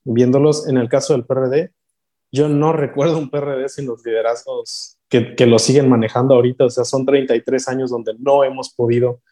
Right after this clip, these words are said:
y hemos tenido una eficiencia muy fuerte para hacer una rotación de li-, de liderazgos eficiente, que a final de cuentas es lo que te garantiza que tu institución pues, siga viva después de que las personas se vuelven viejas, se cansan, se mueren, no sé, todo eso, ¿no?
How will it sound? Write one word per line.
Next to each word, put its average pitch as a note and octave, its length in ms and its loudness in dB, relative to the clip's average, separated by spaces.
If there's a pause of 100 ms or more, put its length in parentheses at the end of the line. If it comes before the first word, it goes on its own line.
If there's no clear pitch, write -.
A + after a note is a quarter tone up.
(160)
y C3 60 2
hemos C3 200 2
tenido B2+ 200 2
una B2+ 140 4
eficiencia A#2 500 -4
muy C3 240 -2
fuerte B2 380 -2
para A2+ 260 -2 (100)
hacer A#2 220 -4
una B2 140 0
rotación A#2 420 -6
de B2 80 -2
li-, A2+ 320 -6
de A#2 180 -4
liderazgos A2+ 540 -2
eficiente, - 580 -4 (520)
que C#3 80 2
a - 20 2
final C3 240 2
de C3+ 100 0
cuentas C3+ 300 0
es B2 80 -4
lo C3+ 100 0
que B2 100 -6
te A#2 140 -4
garantiza A2 540 -6
que A#2 100 -6
tu - 100 -8
institución B2 680 0 (920)
pues, A2+ 140 4
siga C#3+ 300 4
viva C3 340 2
después B2+ 360 -4
de C3 140 -6
que - 100 -10
las A2+ 200 -6
personas C3 420 -4
se B2 80 -4
vuelven A#2+ 320 2
viejas, A#2 460 -2
se G#2+ 100 -12
cansan, A#2 560 -4
se G#2+ 160 -2
mueren, A2 540 4
no A2+ 100 -2
sé, A#2+ 300 0 (600)
todo B2 220 6
eso, B2+ 180 -2
¿no? F3 440 -4